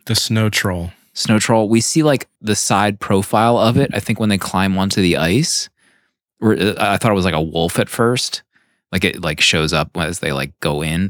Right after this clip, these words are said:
Speaker 2: The C G I in that thing was nuts. I don't
Speaker 1: Mm-hmm.
Speaker 2: even, maybe that was, like, a real effect, practical effect, but it looked awesome.
Speaker 1: Yeah, it looked great.
Speaker 2: The violins when he dives after the underwater. Yeah, that, I think those are all my mentions. I loved it. I loved it. I thought it was gorgeous.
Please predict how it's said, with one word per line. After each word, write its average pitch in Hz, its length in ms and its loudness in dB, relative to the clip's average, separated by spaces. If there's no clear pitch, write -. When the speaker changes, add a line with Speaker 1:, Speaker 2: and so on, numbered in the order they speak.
Speaker 2:
The - 60 -10
C - 180 0
G 240 160 2
I 160 140 2
in 80 80 0
that 76 140 -2
thing 76 160 -8
was 67 180 -14
nuts. 73 640 -6
I 98 60 -2
don't 110 120 2
Speaker 1:
Mm-hmm. 98 180 2
Speaker 2:
even, 98 100 -4
maybe 113 160 4
that 113 100 2
was, 87 120 -2
like, 82 140 -4
a 82 40 -2
real 82 320 0
effect, 73 460 -4
practical 82 360 -4
effect, 73 360 -6
but 82 100 -4
it 82 40 -2
looked 90 320 -2
awesome. - 580 -2
Speaker 1:
Yeah, 110 180 2
it - 20 0
looked 98 200 -2
great. 98 240 -4
Speaker 2:
The 90 80 -6
violins 90 800 2
when 90 120 -2
he 87 80 0
dives 85 400 -2
after 85 300 -4
the 87 120 -4
underwater. 82 520 -2
Yeah, 82 200 -4
that, 90 180 -6
I 110 60 -8
think 156 200 -4
those 95 180 -2
are 82 80 -2
all 90 220 -2
my 76 240 -2
mentions. 80 540 -6
I 131 60 2
loved 156 280 2
it. 82 160 0
I - 80 2
loved 131 360 4
it. 78 140 -2
I - 60 -12
thought 139 60 4
it 131 40 2
was 104 100 0
gorgeous. 101 840 0